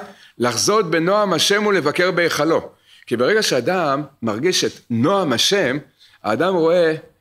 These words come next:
מה כל העולם הזה יכול לתת לי כ-, כנגד זה.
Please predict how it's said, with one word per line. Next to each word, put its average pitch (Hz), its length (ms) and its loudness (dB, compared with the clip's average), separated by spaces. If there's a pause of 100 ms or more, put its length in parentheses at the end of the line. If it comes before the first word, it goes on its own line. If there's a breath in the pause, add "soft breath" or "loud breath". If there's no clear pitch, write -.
(200)
מה 208 220 2
כל 226 300 2
העולם 208 300 2
הזה 190 160 2
יכול 170 220 0
לתת 123 240 -2
לי 101 140 -2
כ-, - 60 -10 (140)
כנגד 104 400 -2
זה. 90 140 -6